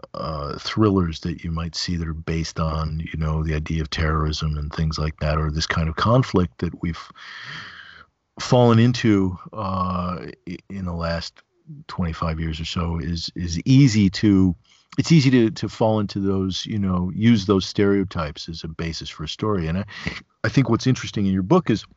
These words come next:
that it's exactly that. It's, it's that these people are living side by side. They're real people. They have dimension. They're not caricatures, and, and, you know, they did,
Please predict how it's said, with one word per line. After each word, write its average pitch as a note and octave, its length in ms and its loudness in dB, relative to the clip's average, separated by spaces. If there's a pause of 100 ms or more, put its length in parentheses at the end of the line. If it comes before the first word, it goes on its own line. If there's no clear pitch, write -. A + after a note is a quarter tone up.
(840)
that G#2+ 260 4
it's A2 300 -6
exactly G#2 520 -2
that. B2 280 -4
It's, G#2 220 -6
it's G2+ 320 -6
that F#2+ 140 -8
these A2+ 180 -2
people G2+ 320 -2
are G2 40 0
living G2 300 -2
side F#2 240 -4
by F2 120 -6
side. B2+ 440 0 (520)
They're G#2+ 180 6
real G#2+ 260 4
people. A#2+ 480 0
They G#2+ 220 4
have F#2 180 -4
dimension. G#2 640 -2 (500)
They're F#2+ 360 4
not F#2 360 -2
caricatures, C3 840 -2
and, G2 800 -2
and, G2+ 500 -2 (320)
you A#2 160 0
know, A2+ 160 6
they A#2 220 6
did, A#2 340 0